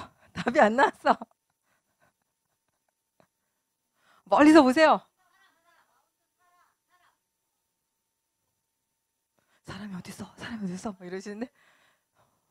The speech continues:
<laughs> 결혼. 자, 자, 다양한 답이 나왔죠? 이거 연습 문제라 했으니까. 어, 답을 알려드리겠습니다.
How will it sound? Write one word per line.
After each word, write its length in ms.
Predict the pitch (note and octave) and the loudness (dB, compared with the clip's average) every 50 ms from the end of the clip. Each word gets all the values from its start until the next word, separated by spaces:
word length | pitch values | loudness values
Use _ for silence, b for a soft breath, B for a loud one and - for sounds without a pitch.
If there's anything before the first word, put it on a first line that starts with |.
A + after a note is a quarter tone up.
| _ _ _ _ _ _ _ _ _ _ _ _ _ _ _ | _ _ _ _ _ _ _ _ _ _ _ _ _ _ _
<laughs> 260 | _ _ - - _ - | _ _ -20 -20 _ 0
결혼. 540 | - - G#3 A#3 B3 C4 B3 C4 D#4 F#4+ F4+ b b b b b b b _ _ F#4+ F#4 _ _ _ _ _ _ _ _ _ _ G4 _ - _ _ _ _ _ _ _ _ _ _ _ _ _ _ _ _ _ _ _ _ _ _ _ _ _ _ _ _ _ _ _ _ _ _ _ _ _ _ _ | 6 6 8 8 8 8 6 4 2 0 -6 b b b b b b b _ _ _ _ _ _ _ _ _ _ _ _ _ _ _ _ -20 _ _ _ _ _ _ _ _ _ _ _ _ _ _ _ _ _ _ _ _ _ _ _ _ _ _ _ _ _ _ _ _ _ _ _ _ _ _ _
자, 120 | _ B B B B B B B B _ _ _ _ _ _ _ _ _ _ _ | _ B B B B B B B B _ _ _ _ _ _ _ _ _ _ _
자, 380 | - - F3+ F#3 G3 G3+ G3 - | -12 -4 0 0 0 0 0 -4
다양한 400 | - - F#3 B3 D#4 F4 F4 E4+ | -2 2 4 4 6 6 6 6
답이 220 | D#4 D4 C#4 C4+ | 6 6 4 6
나왔죠? 400 | B3+ A#3+ A#3 A#3 - - C#4 C4 | 4 4 4 4 4 4 4 4
이거 160 | G#3+ G3+ G#3 G3 | 6 4 4 2
연습 320 | F#3+ F#3+ A3+ C4+ F4+ F4 | 2 2 4 2 2 0
문제라 320 | E4+ D#4+ C4+ B3+ A#3+ A3 F#3+ | 0 0 2 2 2 2 0
했으니까. 760 | F#3 - - - - A#3 - - - - - G3+ G3 A3 E4+ - b b b b b b b b b b - | -2 -4 -8 -10 -12 -14 -14 -16 -14 -10 -6 -6 -4 -4 -6 -8 b b b b b b b b b b -18
어, 400 | D#3 D3+ D3 C#3+ C#3+ C#3+ D#3 D3 D#3 _ | -16 -16 -16 -16 -16 -18 -20 -20 -20 _
답을 260 | - - F3 E3 F3+ F3 | -12 -10 -8 -6 -6 -6
알려드리겠습니다. 1200 | E3 E3 E3+ E3+ E3+ E3 D#3+ D#3+ D#3 - - - D#3+ E3 D#3+ F3 F3 G3 A3+ C4 D4+ F#4 F#4+ | -4 -4 -4 -4 -4 -6 -8 -8 -10 -12 -10 -10 -10 -6 -2 0 2 4 6 6 4 4 0